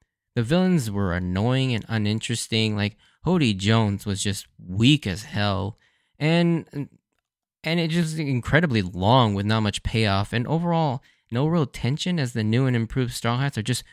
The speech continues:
way beyond at this point in terms of strength compared to Hody and his commanders, which I know is the point,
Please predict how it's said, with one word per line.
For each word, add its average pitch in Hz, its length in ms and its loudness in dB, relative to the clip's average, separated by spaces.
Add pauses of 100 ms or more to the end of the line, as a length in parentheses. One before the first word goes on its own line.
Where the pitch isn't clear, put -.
(360)
way 135 480 6
beyond 107 680 2 (320)
at 117 180 -4
this 117 160 -2
point 107 240 0
in 101 80 -2
terms 98 220 -2
of 95 60 -4
strength 107 360 -2
compared 104 340 0
to 98 100 -2
Hody 104 380 0
and 98 140 -4
his 101 300 0
commanders, 98 680 -2 (380)
which 139 200 2
I 151 120 4
know 165 300 2
is 139 180 0
the 104 80 -6
point, 147 520 0